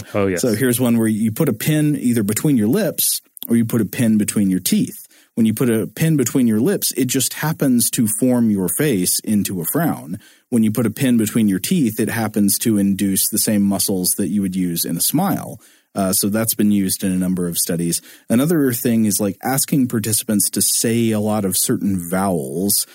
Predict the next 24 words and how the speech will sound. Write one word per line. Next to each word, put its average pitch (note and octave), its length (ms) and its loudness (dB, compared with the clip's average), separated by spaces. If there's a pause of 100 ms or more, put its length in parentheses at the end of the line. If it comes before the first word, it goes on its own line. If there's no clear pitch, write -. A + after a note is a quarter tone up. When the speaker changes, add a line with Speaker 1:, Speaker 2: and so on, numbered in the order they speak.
(200)
Speaker 2:
Uh, F2 200 -2
for G#2+ 160 -2
example, F#2 460 -4
ah D3+ 380 0
sounds E2 760 0
incidentally B2+ 760 2
produce A#2 400 0
smile E3+ 360 0
posture, D#2+ 680 -6 (320)
and G2 200 0 (160)
ooh D#3+ 500 4
sounds E2+ 680 -2 (200)
incidentally G#2 580 2
produce F#2+ 400 -2
frown D3+ 400 0
posture. C#2+ 600 -6 (260)
And G#2+ 200 2
some D3 340 2
research A#2+ 380 0
has G2 160 -2
found, G2 320 0
for G2+ 120 0
example, F#2 420 -2
that F#2 200 -2